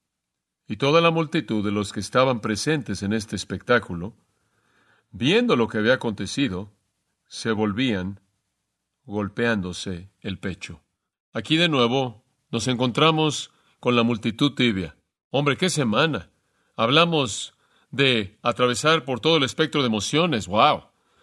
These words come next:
Regresamos al lunes cuando Jesús entró a la ciudad y le arrojaron ramas de palmera frente a él y lo reconocieron como el Hijo de David y el Mesías. "Hosana al Hijo de David". Lo reconocieron como su rey, su Mesías. Esta era la esperanza de su corazón. Esto era gozo. Este era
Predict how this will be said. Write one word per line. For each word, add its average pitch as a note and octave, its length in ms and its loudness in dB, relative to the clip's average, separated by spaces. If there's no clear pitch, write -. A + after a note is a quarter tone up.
Regresamos C#3 480 2
al A#2 100 2
lunes F3 280 2
cuando A2+ 220 2
Jesús B2+ 320 -4
entró B2+ 240 2
a C#3+ 40 6
la B2+ 100 0
ciudad A2+ 520 0
y C3 140 0
le B2 100 6
arrojaron C3 500 2
ramas C#3+ 400 2
de A#2 80 -2
palmera A2+ 720 0
frente A2+ 300 0
a A#2 80 6
él D#3 100 2
y D3 40 0
lo B2 100 2
reconocieron A2+ 520 0
como A#2+ 160 -2
el A#2+ 80 2
Hijo C#3 180 -2
de A#2+ 80 2
David A2+ 280 2
y D3+ 80 2
el A2+ 80 2
Mesías. D3 400 0
"Hosana D3+ 420 2
al B2+ 80 2
Hijo B2 160 -2
de A2 80 0
David". G2+ 360 0
Lo C#3 80 6
reconocieron C#3+ 580 2
como B2+ 240 -2
su A2+ 380 -2
rey, C#3 560 2
su - 160 -4
Mesías. C3 680 0
Esta D3+ 220 0
era E3 80 6
la D3 60 4
esperanza D3+ 440 0
de C3 80 0
su A#2 100 -6
corazón. D3 540 0
Esto B2+ 400 0
era C3+ 180 6
gozo. C#3+ 400 0
Este C#3+ 220 -2
era C3 300 2